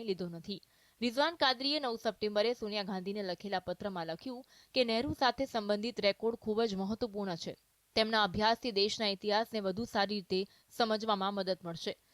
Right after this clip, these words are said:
પત્રમાં કહેવામાં આવ્યું છે કે સોનિયા ગાંધી નહેરુના અંગત દસ્તાવેજો પી એમ એમ એલ ને સોંપી દે. જો આ શક્ય ન હોય તો માત્ર નકલ અથવા ડિજિટાઇઝ એક્સેસ પ્રદાન કરે.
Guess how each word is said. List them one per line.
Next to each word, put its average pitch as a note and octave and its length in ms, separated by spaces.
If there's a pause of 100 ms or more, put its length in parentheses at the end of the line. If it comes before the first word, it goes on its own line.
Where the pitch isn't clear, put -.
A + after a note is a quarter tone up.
(280)
પત્રમાં E4 460
કહેવામાં C4 340
આવ્યું B3+ 260
છે D#4 80
કે E4+ 120
સોનિયા A3+ 380
ગાંધી G#3 280
નહેરુના G3+ 400
અંગત G3+ 220
દસ્તાવેજો F#3+ 640 (260)
પી D#4 160
એમ D#4+ 140
એમ D4 120
એલ A3 200
ને G3+ 160
સોંપી F#3+ 440
દે. D#3 80 (480)
જો F#3+ 160
આ B3+ 80
શક્ય C#4 320
ન C4+ 160
હોય B3 160
તો E4 120
માત્ર A3+ 300
નકલ G3+ 340 (100)
અથવા F#3+ 380 (280)
ડિજિટાઇઝ D4 520
એક્સેસ G#3 440
પ્રદાન F#3 360
કરે. E3+ 220